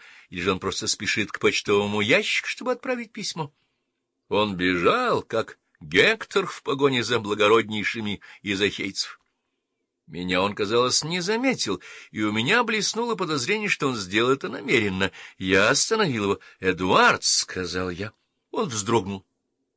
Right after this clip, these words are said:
Готов поклясться, что в первое мгновение он меня не узнал. «Какие мстительные фурии гонят вас такой поспешностью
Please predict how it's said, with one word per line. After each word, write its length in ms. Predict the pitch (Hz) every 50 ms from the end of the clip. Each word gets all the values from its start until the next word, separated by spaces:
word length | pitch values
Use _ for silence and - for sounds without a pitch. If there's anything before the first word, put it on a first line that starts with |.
| _ _ _ _ _ _ -
Готов 540 | - - - - - 127 127 120 - - -
поклясться, 1000 | - 101 101 95 - - 98 139 208 240 240 - - - - - 233 220 214 - - - - -
что 260 | - - - 113 104
в 80 | -
первое 340 | - 117 110 98 92 92 95
мгновение 440 | 92 87 82 87 90 104 123 123 113
он 100 | 113 113
меня 140 | 110 107 104
не 100 | 104 101
узнал. 340 | 98 92 85 90 90 92 - _ _ _ _ _ _ _ _ _ _ _ _ _ _ _ _ _ _
«Какие 800 | - - 101 95 - - - 196 233 247 247 240 226 190 147 131
мстительные 920 | 113 101 - - - - 180 220 196 - 156 143 127 123 120 117 113 110 107
фурии 520 | - - - 113 135 165 185 202 214 220
гонят 360 | 202 254 247 233 226 220 220
вас 200 | 214 208 190 -
такой 220 | - 190 180 185 175
поспешностью 800 | 170 180 165 - - - 147 139 - 139 135 127 - - 131 -